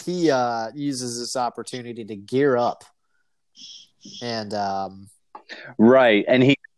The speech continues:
Speaker 2: yeah, and he also goes to pay Midnight
Speaker 1: Right.
Speaker 2: another visit because at this point, Midnight is really the only person that can help him find out where Angela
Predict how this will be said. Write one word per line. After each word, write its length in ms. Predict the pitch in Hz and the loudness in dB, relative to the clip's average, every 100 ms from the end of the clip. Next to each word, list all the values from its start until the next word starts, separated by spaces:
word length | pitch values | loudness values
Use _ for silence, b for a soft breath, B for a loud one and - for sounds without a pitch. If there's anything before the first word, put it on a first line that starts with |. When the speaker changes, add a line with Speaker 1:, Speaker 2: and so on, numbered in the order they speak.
| 131 | 0
Speaker 2:
yeah, 200 | 107 90 | 2 2
and 100 | 123 | 4
he 120 | 131 | 6
also 240 | 160 147 147 | 6 4 4
goes 220 | 147 123 | 4 2
to 80 | - | -2
pay 520 | - 135 127 110 104 - | 0 4 6 6 6 4
Midnight 580 | 113 113 104 98 87 90 | 4 6 4 4 2 2
Speaker 1:
Right. 80 | 90 | 2
Speaker 2:
another 280 | 92 85 80 | 2 2 2
visit 420 | 87 82 80 - - | 0 2 0 -2 -4
because 260 | 107 110 104 | 0 2 4
at 220 | 113 107 | 2 4
this 160 | 170 - | 2 2
point, 300 | 139 123 - _ - | 2 2 2 _ -2
Midnight 440 | 127 135 123 117 | 2 4 4 4
is 220 | 110 107 | 6 6
really 220 | 104 113 107 | 6 4 4
the 100 | 98 | 4
only 260 | 107 - _ _ _ | 2 0 _ _ _
person 440 | - 160 156 131 120 | -4 0 2 2 2
that 140 | 104 | 2
can 100 | 95 | 0
help 300 | 101 104 - | 2 0 2
him 140 | 117 110 | -2 0
find 340 | 101 110 101 | 0 0 2
out 240 | 98 98 | 2 4
where 400 | 98 101 113 117 | 4 4 2 2
Angela 340 | 110 117 123 | 2 2 4